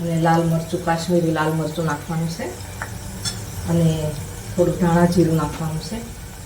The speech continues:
ધાણા જીરું વધારે નથી નાખવાનું, નહીંતર કાળું પડી જાય.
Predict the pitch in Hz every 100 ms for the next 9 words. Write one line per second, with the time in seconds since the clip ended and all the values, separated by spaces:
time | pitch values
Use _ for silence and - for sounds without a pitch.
0 | - - - - 175 175 175 180 180 175
1 | 196 190 185 226 233 185 160 170 170 170
2 | 165 170 175 190 180 - 156 156 185